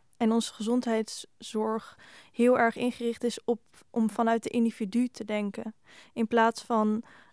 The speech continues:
ehm, dus mee te nemen dat een mens helemaal niet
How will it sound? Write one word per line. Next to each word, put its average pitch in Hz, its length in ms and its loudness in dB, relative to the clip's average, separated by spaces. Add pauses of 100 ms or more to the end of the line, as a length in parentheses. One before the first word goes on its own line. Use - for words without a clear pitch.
(140)
ehm, 208 560 2 (400)
dus 226 420 0
mee 226 280 4
te 247 120 -2
nemen 214 360 0
dat 214 260 -2
een 220 140 0
mens 214 260 2
helemaal 220 400 0
niet 226 300 -2